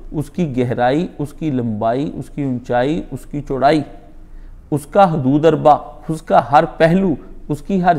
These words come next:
जिहत, हर सिमत, हर किबला, हर तरफ से पैगंबर को वही पूरी तरह से समझाई जाती है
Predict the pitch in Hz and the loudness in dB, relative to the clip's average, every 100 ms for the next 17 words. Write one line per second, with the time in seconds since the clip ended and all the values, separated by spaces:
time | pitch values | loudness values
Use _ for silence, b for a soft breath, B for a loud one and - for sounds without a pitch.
0 | - 123 117 196 - - 143 127 - 131 | 0 0 0 -2 -6 -6 -6 -8 -6 -4
1 | 165 196 160 151 151 165 147 190 175 - | -4 -4 -2 -4 -2 -4 4 6 6 4
2 | - - - - - - - - - 165 | -10 -20 -20 -20 -20 -20 -20 -20 -2 4
3 | 190 - - 175 233 233 226 208 185 139 | 4 2 2 4 4 6 6 6 2 2
4 | 139 147 185 185 185 180 131 120 175 180 | 2 2 0 0 0 0 0 0 0 0
5 | 156 165 175 143 139 - 175 147 120 113 | -2 -2 -2 -6 -6 -10 -10 -6 -4 -2
6 | 143 127 - - 92 | 0 0 -4 -8 -14